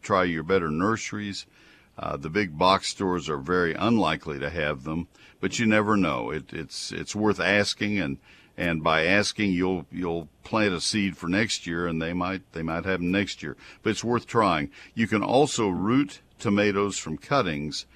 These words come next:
just like you do coleus or, or, uh, some of the houseplants and things, and they root very easily.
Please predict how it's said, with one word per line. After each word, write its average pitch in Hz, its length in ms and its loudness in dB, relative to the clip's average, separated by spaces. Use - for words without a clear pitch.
just 101 200 -2
like 98 220 2
you 92 80 2
do 90 160 -2
coleus 98 720 0
or, 69 320 -4
or, 73 420 -6
uh, 73 100 -4
some 98 200 -2
of 85 80 0
the 80 100 0
houseplants 90 680 -2
and 76 100 -10
things, 80 320 -4
and 90 320 0
they 87 120 2
root 110 240 0
very 87 260 2
easily. 82 560 0